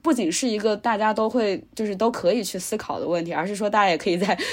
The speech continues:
边做家务边听播客的时候听这一期关于讨论家务的播客，我觉得会非常有意思。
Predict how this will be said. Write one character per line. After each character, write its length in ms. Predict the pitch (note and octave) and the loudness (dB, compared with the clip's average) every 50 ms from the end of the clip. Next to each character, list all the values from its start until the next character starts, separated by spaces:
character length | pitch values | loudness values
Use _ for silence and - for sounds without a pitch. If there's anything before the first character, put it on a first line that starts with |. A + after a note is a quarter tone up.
| - - | -8 -2
边 160 | - A#3+ A#3 B3 | 0 2 2 4
做 140 | A#3+ B3+ A3 | 4 4 4
家 160 | G3 A3 G#3+ | 4 4 4
务 140 | A3 G#3+ F#3+ | 4 4 2
边 220 | G3 G#3+ G#3 A3 | 2 2 0 2
听 200 | G#3+ - A3+ A3 | 2 2 2 2
播 160 | G#3 G#3+ G#3+ | 4 2 2
客 200 | A3 - - C#4 | 2 2 2 2
的 100 | G#3+ G3 | 2 2
时 100 | F#3+ - | 0 0
候 80 | F3+ F3 | 0 0
听 220 | F3 - - G3+ | 0 0 -4 -4
这 120 | F#3+ G3 F#3+ | -2 -2 -2
一 80 | G3 F#3 | -2 -4
期 180 | - - G3 | -6 -6 -4
关 180 | F#3 F#3+ F#3+ F#3+ | -4 -2 -2 -2
于 120 | F#3+ F#3 | -2 -4
讨 240 | F#3 - - F3+ D3 | -6 -6 -6 -4 -2
论 180 | D3 F#3 G3 F#3+ | 0 2 2 2
家 220 | F#3 A3 G#3+ G3+ | 2 2 2 4
务 120 | G3+ A3 G#3 | 4 6 6
的 80 | G3+ | 6
播 240 | F#3 - G3+ G3 F#3+ G#3 | 4 4 4 2 2 2
客， 160 | - - A#3+ | 4 4 4
我 100 | F3+ F3 | 4 4
觉 100 | E3+ F3+ | 2 0
得 80 | F#3+ G3+ | -2 -2
会 140 | G#3+ G3+ | -2 -4
非 160 | G3+ - G#3 G#3 | -4 -4 -6 -4
常 220 | - G3 F3 F3+ | -2 -2 0 2
有 120 | F#3 F3 - | 2 0 0
意 240 | - - F#3+ F#3 G3 | 0 -4 -6 -6 -8
思。 320 | A3 - - - - - | -8 -10 -12 -12 -12 -14